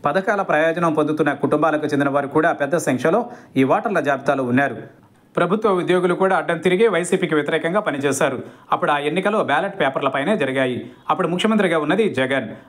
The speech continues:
ఆయనకు అనుకూలమైన పోలీసులు, అధికారులు ఉన్నారు. కానీ సొంత జిల్లా కడప ప్రాంతంలోనూ టీడీపీ నాడు గెలిచిందంటే నాడే టీడీపీ విజయం ఖాయమైందని జగన్ గుర్తించాల్సి ఉంది. ఒక రకంగా చెప్పాలంటే ఆ రోజే టీడీపీ విజయం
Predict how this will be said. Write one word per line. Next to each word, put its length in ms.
ఆయనకు 240
అనుకూలమైన 440
పోలీసులు, 480
అధికారులు 500
ఉన్నారు. 280
కానీ 200
సొంత 240
జిల్లా 300
కడప 280
ప్రాంతంలోనూ 540
టీడీపీ 480
నాడు 200
గెలిచిందంటే 720
నాడే 440
టీడీపీ 320
విజయం 440
ఖాయమైందని 580
జగన్ 380
గుర్తించాల్సి 580
ఉంది. 360
ఒక 120
రకంగా 280
చెప్పాలంటే 400
ఆ 140
రోజే 300
టీడీపీ 440
విజయం 360